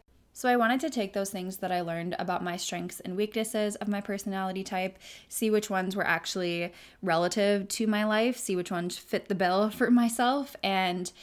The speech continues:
just kind of recognize things that I can change, do some self-reflection,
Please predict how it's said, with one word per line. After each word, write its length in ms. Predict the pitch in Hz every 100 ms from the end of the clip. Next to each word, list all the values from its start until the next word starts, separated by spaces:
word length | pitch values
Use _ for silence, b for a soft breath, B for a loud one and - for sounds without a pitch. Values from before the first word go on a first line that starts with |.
| B B B B
just 220 | - 247
kind 120 | 285 330
of 100 | 247
recognize 580 | 208 247 208 180 185
things 300 | - 180 190
that 120 | 185 180
I 80 |
can 180 | 185 190
change, 640 | 196 262 254 262 262 - -
do 100 | 196
some 180 | 202
self-reflection, 1080 | 190 185 185 180 180 185 - 190 190 190